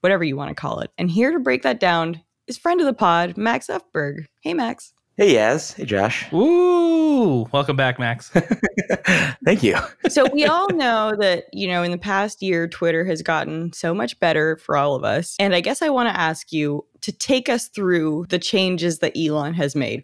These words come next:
Speaker 1: chronological or non-chronological, but, like, what are some of the biggest sort of developments we've seen this year?
Speaker 2: Well, he changed the name to X. That's a big one.
Speaker 1: Right.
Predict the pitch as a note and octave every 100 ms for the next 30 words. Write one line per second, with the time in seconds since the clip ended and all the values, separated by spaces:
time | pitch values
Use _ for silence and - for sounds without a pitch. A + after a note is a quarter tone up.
0 | _ - E4 D#4+ C4 A3 A3+ G3+ F#3+ F#3
1 | G3+ F3+ D#3 D3 F3+ - D3 D3 D#3 E3
2 | G3+ - B3 A3 D#3+ E3+ E3+ E3 - -
3 | - - E3+ D#3 D3 C#3+ D3 C#3+ - -
4 | - - - - - - - E3+ - G#2+
5 | A2+ - G#2+ G#2+ B2 A#2 D#3 - G2 -
6 | - - G#2+ - F2 F2+ G#2 C3+ - -
7 | - - C#3